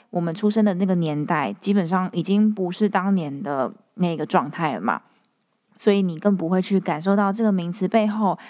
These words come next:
它笼罩的是一个多么可怕的氛围。而当时呢，陈新生前辈他发现，诶，不对劲的时候，已经太迟了。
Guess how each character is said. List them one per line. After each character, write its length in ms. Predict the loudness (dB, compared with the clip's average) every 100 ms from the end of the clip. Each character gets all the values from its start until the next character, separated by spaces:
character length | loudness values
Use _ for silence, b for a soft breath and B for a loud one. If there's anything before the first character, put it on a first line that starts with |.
| B
它 160 | 0 0
笼 240 | 0 -2
罩 220 | 0 2
的 200 | 0 -4
是 360 | -4 0 0 0
一 140 | -2
个 160 | -2 -2
多 180 | 0 0
么 200 | 2 0
可 220 | -4 -6
怕 280 | -2 -2 -2
的 340 | -2 -2 -2 b b -2
氛 300 | 0 2 0
围。 280 | -2 -4 -6 _ B B B B B
而 180 | 0 2
当 240 | 0 -4
时 300 | -4 -2 0
呢， 320 | 2 0 -2 b b -2
陈 180 | 0
新 160 | 2 2
生 260 | 2 2 0
前 380 | 0 -4 -4
辈 240 | 0 0 0
他 220 | -4 -4
发 280 | 0 0 0
现， 340 | 0 0 0 -4
诶， 200 | -2 -2 -6 _
不 120 | 0
对 220 | 2 2 0
劲 220 | 2 2
的 80 | 0
时 180 | -4
候， 320 | -2 0 -2 B B B B
已 80 | -4
经 160 | 2 2
太 200 | 2 -2
迟 280 | -2 -6 -4
了。 220 | -4 -4